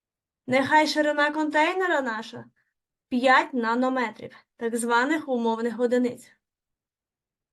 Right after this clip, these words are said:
При цьому тиск дорівнює дванадцять тисяч вісімсот три кілопаскалі. Дані результати не забуваємо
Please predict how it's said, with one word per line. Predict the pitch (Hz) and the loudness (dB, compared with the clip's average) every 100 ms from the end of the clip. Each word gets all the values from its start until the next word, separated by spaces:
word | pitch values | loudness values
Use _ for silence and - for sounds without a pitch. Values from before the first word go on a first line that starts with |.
| - | -6
При | 359 403 | 0 0
цьому | - 294 240 226 277 349 _ _ _ _ | 2 2 2 0 -6 -8 _ _ _ _
тиск | - 392 370 359 | -2 -2 -2 -2
дорівнює | 370 330 269 254 247 247 285 - | 2 2 2 2 0 -2 -6 -12
дванадцять | 220 220 254 262 254 254 240 226 | -6 0 0 2 0 -2 -6 -10
тисяч | 214 208 226 311 302 - _ _ _ 233 | -12 -12 -8 -10 -10 -16 _ _ _ -2
вісімсот | 277 269 269 247 - 240 226 - | 0 0 0 -2 0 -2 -2 -4
три | 247 302 349 | -2 -2 -4
кілопаскалі. | 233 226 233 233 - - - _ _ _ _ _ _ _ _ _ _ _ _ _ _ _ _ _ _ _ _ _ - | -2 -2 -2 -8 -14 -18 -20 _ _ _ _ _ _ _ _ _ _ _ _ _ _ _ _ _ _ _ _ _ -8
Дані | 247 262 247 233 | 2 4 4 2
результати | 214 220 208 208 196 269 330 349 _ _ _ - | 0 -8 -8 -8 -6 -2 -2 -4 _ _ _ -2
не | 277 277 | 2 4
забуваємо | 262 233 233 214 208 220 240 311 349 | 2 0 0 -2 -4 -4 -4 -6 -10